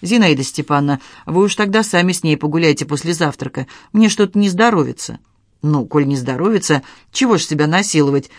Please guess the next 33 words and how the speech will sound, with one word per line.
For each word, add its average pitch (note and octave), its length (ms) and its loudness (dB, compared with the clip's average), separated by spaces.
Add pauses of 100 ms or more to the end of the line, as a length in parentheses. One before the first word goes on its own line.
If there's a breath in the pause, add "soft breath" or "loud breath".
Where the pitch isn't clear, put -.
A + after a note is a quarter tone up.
(100)
смиренно F#3+ 520 2
произнесла D#3+ 540 0
няня G#3+ 300 4
и F#3+ 60 2
поджала F3 480 0
губы. C#3+ 340 -6 (680 soft breath)
«Меньше A3 320 4
надо A3 240 2
забивать G#3+ 460 2
голову G3+ 320 2
всякой E3+ 360 0
ерундой F3+ 480 2
и D#3 40 4
не D#3+ 100 2
стенать G3 380 0
по E3 80 -4
ночам, D3+ 340 0
как D3+ 180 -4
Ярославна. D#3 640 -2 (420 soft breath)
Тогда, G#3+ 300 2
глядишь, G#3+ 460 2 (240 loud breath)
и B3 120 0
силы A3 300 2
для G3+ 180 2
ребёнка G3+ 400 2
найдутся», F#3 600 0 (320 loud breath)
бормотала E3 580 2
она D#3+ 180 2
про D#3 140 0
себя, D#3 380 -2
помешивая D#3 600 0
манную D#3 440 0
кашу. C#3 420 -8